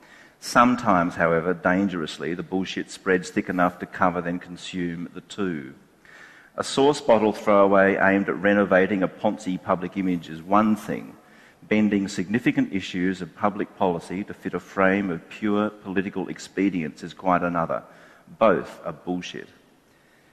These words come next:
Kevin Rudd went to the people in November two thousand and seven, running hard on points of difference with the vigorously decomposing Howard regime.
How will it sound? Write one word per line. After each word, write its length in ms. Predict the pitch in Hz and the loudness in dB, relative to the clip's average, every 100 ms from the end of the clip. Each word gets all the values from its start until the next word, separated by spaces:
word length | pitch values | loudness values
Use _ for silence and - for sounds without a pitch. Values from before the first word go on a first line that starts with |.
| _ _ | _ _
Kevin 280 | - 143 139 | -2 2 6
Rudd 260 | 113 110 107 | 8 6 6
went 160 | 113 - | 2 2
to 40 | |
the 80 | 98 | -6
people 600 | - 113 110 90 98 107 | 0 0 2 2 2 2
in 140 | 95 | 0
November 500 | 92 90 98 98 95 | 2 2 2 2 2
two 280 | 92 - 92 | 0 -2 -2
thousand 460 | - 90 87 87 87 | 0 0 0 -2 -8
and 160 | 85 | -8
seven, 440 | - 85 85 117 170 - - - _ | -6 -6 -4 -8 -10 -20 -20 -20 _
running 320 | 107 98 101 | 2 4 4
hard 540 | 101 95 92 98 123 117 | 2 4 6 8 6 4
on 160 | 87 | -2
points 320 | - 95 90 | 0 -2 -2
of 120 | 92 - | -6 -2
difference 420 | 92 - 110 - | -4 -4 -8 -8
with 120 | 90 | -8
the 140 | 87 87 | -6 -6
vigorously 640 | 85 95 87 90 - 85 | -4 -2 -2 -4 -6 -10
decomposing 880 | 80 92 87 85 80 90 87 82 78 | -4 -2 -2 -6 -4 0 0 -2 -10
Howard 400 | 76 90 90 85 | 0 0 2 -2
regime. 560 | 80 62 62 67 58 | -4 -6 -8 -12 -12